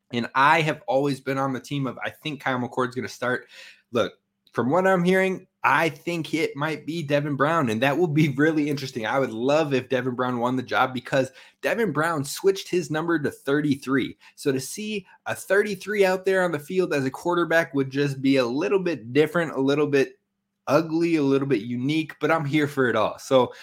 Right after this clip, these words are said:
Ohio State, heavy passing offense. North Carolina, Drake Maye, heavy passing offense. We know we're gonna, they're gonna throw the ball a million times in that type of game.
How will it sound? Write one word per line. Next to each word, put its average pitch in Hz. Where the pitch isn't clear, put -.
Ohio 185
State, 175
heavy 160
passing 135
offense. 95
North 160
Carolina, 156
Drake 123
Maye, 135
heavy 147
passing 139
offense. 123
We 101
know 107
we're 135
gonna, 143
they're 123
gonna 147
throw 131
the 139
ball 127
a 107
million 135
times 151
in 139
that 147
type 143
of 135
game. 165